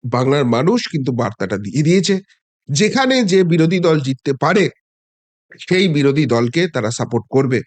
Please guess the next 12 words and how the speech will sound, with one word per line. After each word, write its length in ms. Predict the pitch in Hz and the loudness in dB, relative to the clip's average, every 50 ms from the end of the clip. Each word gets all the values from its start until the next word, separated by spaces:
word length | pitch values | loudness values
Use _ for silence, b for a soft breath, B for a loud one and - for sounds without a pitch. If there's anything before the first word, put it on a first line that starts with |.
| _ _ _ _ _ _ | _ _ _ _ _ _
কিন্তু 160 | - 131 139 | -6 -4 -4
সেই 200 | 139 - 143 131 | -2 -2 -2 -2
সাপোর্টটা 540 | 123 - - 160 175 180 262 269 262 - 269 | -2 -2 -2 -2 0 0 0 -2 0 -2 0
নেওয়ার 300 | 220 196 185 180 180 175 | 0 2 2 2 2 2
মতো 200 | 170 170 170 165 | 0 0 0 -2
জায়গায় 440 | 135 113 131 135 151 170 180 214 208 | -2 0 0 0 0 0 0 0 0
বিরোধী 320 | 180 190 185 185 170 180 | 2 2 0 0 0 0
দলগুলো 420 | 160 151 147 170 175 165 143 127 123 | 0 0 0 0 0 -2 -2 0 -2
যতক্ষণ 640 | 104 - _ _ - - 127 147 180 170 - 190 165 | -2 -4 _ _ -14 -10 -6 -6 -6 -4 -4 -4 -4
না 220 | 120 113 127 131 | -4 -4 -6 -6
পৌঁছতে 420 | 127 131 131 123 120 - 131 135 | -4 -4 -4 -4 -4 -6 -6 -6
পারছে, 420 | 123 - 156 190 190 - 226 151 | -4 -2 -2 -2 0 0 -2 -2